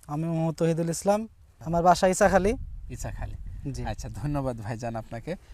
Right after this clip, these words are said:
Speaker 2: আমরা যে জমির উপর দাঁড়িয়ে রয়েছি, এই জমিতে কি জাতের পেঁয়াজ চাষ হচ্ছে?
Speaker 1: এটা হচ্ছে আপনার নাসিকি।
Speaker 2: নাসিক?
Speaker 1: নাসিক।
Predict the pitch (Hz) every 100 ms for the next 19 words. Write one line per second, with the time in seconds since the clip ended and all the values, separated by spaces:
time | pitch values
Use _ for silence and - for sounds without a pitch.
0 | - - - - 127 147 139 156 143 135
1 | 135 131 151 123 113 113 104 101 95 -
2 | - - - 147 151 170 175 190 - 208
3 | 196 170 156 147 143 120 - 110 - -
4 | - - - - 170 175 165 175 185 180
5 | 180 160 - 120 123 117 - - - -
6 | 143 127 - - - - - 139 147 131
7 | 131